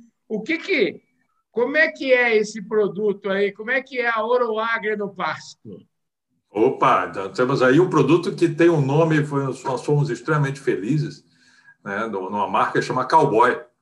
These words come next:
Speaker 2: né, que é um produto pra ser usado com os herbicidas, né? Então, por exemplo, você,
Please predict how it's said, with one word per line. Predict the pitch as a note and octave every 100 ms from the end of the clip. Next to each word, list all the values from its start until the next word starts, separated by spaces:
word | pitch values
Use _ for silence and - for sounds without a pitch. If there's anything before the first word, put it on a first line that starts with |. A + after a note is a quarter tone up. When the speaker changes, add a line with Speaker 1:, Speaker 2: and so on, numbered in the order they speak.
| _ _ -
Speaker 2:
né, | G2+ D3+ -
que | -
é | A#2+
um | -
produto | A#2 F#2 G#2 B2 -
pra | - D3
ser | C#3+
usado | D3+ A#2 A#2+ C#3+
com | D3+
os | D3+
herbicidas, | D3+ D3+ - - C#3+ - - -
né? | - - _ _ _ _ -
Então, | A2 B2+ C#3
por | D3+ C#3+
exemplo, | A2+ B2+ B2+ B2
você, | A2+ - A#2+ A#2+